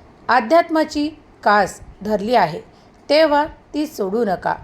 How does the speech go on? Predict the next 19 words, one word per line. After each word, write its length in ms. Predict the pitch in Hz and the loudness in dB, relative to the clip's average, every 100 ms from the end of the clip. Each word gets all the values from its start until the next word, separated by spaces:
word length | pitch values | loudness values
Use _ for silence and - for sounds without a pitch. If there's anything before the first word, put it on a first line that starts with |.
| - - - | -16 -20 -6
नामस्मरणामुळे 1080 | 202 196 196 202 226 208 202 220 247 311 262 - - - - | 0 2 2 -2 -2 -2 0 0 2 2 0 -6 -20 -10 -4
तुमची 400 | 330 320 320 - - | -2 0 -2 -4 0
अधिक 320 | 208 262 - | 0 0 -6
शक्ती 560 | - 233 - 220 247 - - - | -4 -4 -4 -6 -6 -10 -14 -4
वाढते. 560 | 190 190 190 165 160 - - - - | -2 0 -2 -4 -12 -14 -20 -12 0
आध्यात्मिक 720 | 226 247 330 339 330 320 - - - - - - - - - | 0 4 4 4 0 -4 -6 -20 -20 -20 -20 -20 -20 -20 -18
शक्ती 520 | - 320 311 302 214 - - | 0 0 0 -2 -4 -6 0
प्राप्त 400 | 262 302 - 320 294 | 4 4 2 -2 2
करण्यासाठी 720 | 208 208 294 294 294 247 240 - _ - | 2 4 2 2 0 0 -8 -12 _ -6
तुम्हाला 440 | 294 262 240 208 247 - | -2 2 4 4 2 -2
खूप 340 | - 339 359 - | -2 0 0 0
काही 200 | 277 269 | 0 2
करणे 380 | 262 208 196 196 - - _ - | 0 0 0 -6 -14 -20 _ -2
आवश्यक 580 | 202 247 320 - 285 - | 2 4 2 0 -6 -4
नाही, 300 | 190 165 180 - - - - - | -4 -6 -8 -16 -20 -20 -8 2
पण 200 | 240 208 - - | 4 4 0 -14
नामस्मरण 800 | 208 208 208 285 294 269 214 208 | -2 0 0 -2 -2 2 2 2
करणे 380 | 202 226 240 196 - _ _ _ - - - | 0 0 0 -8 -12 _ _ _ -20 -20 -2
तितकेच 560 | 330 - - 262 269 | -2 0 2 4 2